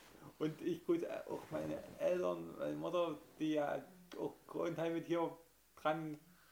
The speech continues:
also an der Gründung mitgewirkt hat. Und ja, z-, und eben auch alle, die hier das dann f-, später sehen, die, denen wünsche ich dann auch ganz viel Spaß dabei.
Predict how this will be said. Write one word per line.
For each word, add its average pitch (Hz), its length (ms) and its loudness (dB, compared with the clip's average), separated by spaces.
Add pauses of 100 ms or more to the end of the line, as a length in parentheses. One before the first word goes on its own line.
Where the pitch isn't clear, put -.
also 143 200 0 (240)
an 139 160 -6
der 143 180 -2
Gründung 165 280 0
mitgewirkt 156 540 -2
hat. 151 160 2 (440)
Und 151 240 2 (960)
ja, 147 300 6 (120)
z-, - 180 2
und 151 160 2
eben 151 180 -2 (100)
auch 160 260 0 (260)
alle, 175 320 4
die 156 220 6
hier 147 200 6 (540)
das 156 200 -2
dann 147 340 0 (120)
f-, - 160 -4
später 160 280 0
sehen, 175 460 4 (560)
die, 151 140 2 (300)
denen 156 180 2
wünsche 165 220 -2
ich 147 80 -4
dann 165 160 -2
auch - 200 -4
ganz 165 220 4
viel 175 120 6
Spaß 170 460 6
dabei. 185 400 4